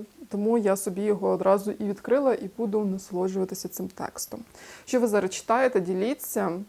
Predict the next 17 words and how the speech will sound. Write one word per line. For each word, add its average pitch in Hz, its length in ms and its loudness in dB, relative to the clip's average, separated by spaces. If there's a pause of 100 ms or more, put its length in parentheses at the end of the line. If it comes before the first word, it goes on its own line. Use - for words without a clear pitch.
(560)
е, 185 60 -4
обов'язково. 190 1120 2
Якщо - 360 2
ви 214 100 4
читали 196 640 2
«Три 214 220 -2
чоловіка, 202 680 2
м, 180 440 -4
для 185 140 2
Вільми», 196 460 -2 (420)
поділіться 214 440 -2
своїми 202 260 0
враженнями 196 480 2
без 180 200 -2
спойлерів 247 480 4
в - 60 -10
коментарях. 190 720 -6